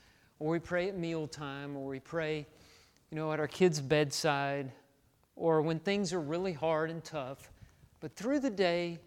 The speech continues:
meet your daily frustrations with prayer. That's what Nehemiah did.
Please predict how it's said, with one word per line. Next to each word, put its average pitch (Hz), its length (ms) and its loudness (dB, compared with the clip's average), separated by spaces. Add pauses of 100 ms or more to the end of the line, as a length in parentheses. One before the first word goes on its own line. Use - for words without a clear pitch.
(120)
meet 190 500 -4
your 240 80 -2
daily 190 440 2
frustrations 180 840 0
with 175 220 -4
prayer. 202 400 -4 (960)
That's 185 160 -2
what 214 80 2
Nehemiah 175 400 0
did. 135 340 -4